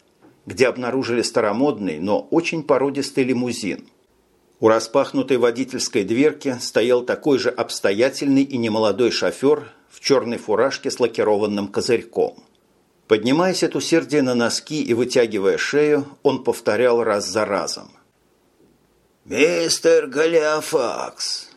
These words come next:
Мистер Голиафакс!» «Предлагаю дать ему по башке и угнать машину», сходу предложил Тони.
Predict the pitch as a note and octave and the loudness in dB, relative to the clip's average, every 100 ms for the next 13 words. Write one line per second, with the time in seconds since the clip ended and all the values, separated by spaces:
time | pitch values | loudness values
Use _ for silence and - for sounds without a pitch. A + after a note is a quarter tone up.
0 | _ - E2+ C#3 F#3+ G#3+ G3+ - F#3 F3+ | _ -18 -2 0 4 2 2 0 0 2
1 | D#3 D#3+ E3 F3 F3 E3+ - C3 F#2+ F2 | 4 4 4 2 2 -2 0 0 -2 -8
2 | - - - - _ _ _ _ _ _ | -6 -6 -6 -10 _ _ _ _ _ _
3 | _ _ _ _ _ _ _ _ - - | _ _ _ _ _ _ _ _ -10 2
4 | A2 A#2 A#2 A#2 C3 B2+ A2 C3 - A#2 | 2 4 2 2 0 0 2 0 0 -2
5 | A#2+ A#2 A2 A#2 - - C3 F2+ - A2+ | -2 0 0 0 -2 0 0 0 -10 -2
6 | A2+ C3 B2+ A#2+ C3 B2+ C#3+ G#2 D#2+ - | 0 2 0 2 -2 0 0 -2 -4 -12
7 | _ _ _ _ _ - - - A#2+ A2+ | _ _ _ _ _ -8 -6 2 2 2
8 | A2 G#2+ G#2+ F#2 G#2 F#2 A2+ F2 C#2+ | -2 0 0 0 -4 -2 0 0 -4